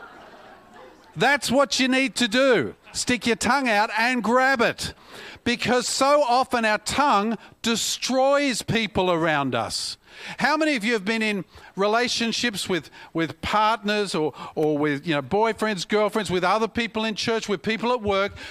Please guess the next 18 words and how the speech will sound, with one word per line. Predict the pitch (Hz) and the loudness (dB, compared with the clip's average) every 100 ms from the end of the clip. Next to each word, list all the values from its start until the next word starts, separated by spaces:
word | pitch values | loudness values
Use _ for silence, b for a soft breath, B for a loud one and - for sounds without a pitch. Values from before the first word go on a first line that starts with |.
| B | B
where | 185 196 | 0 0
someone | - - 262 302 285 | 0 0 0 2 0
has | 202 202 | 0 0
spoken | - - 247 269 - 254 | -2 -2 0 0 2 0
words | 208 214 208 | 2 2 2
and | 208 | 2
they | 190 | 2
have | 185 180 | 2 0
cut | - 214 226 - | -2 -2 -2 -2
you | 220 | -2
to | - - | -2 -6
pieces? | - - 190 - 127 95 | -4 -4 -4 -2 -4 -4
Has | 139 131 | -4 -2
that | 202 | 0
ever | 214 208 | 2 2
happened | 202 214 220 | 0 0 -2
to | |
you? | 220 226 294 | 0 0 -2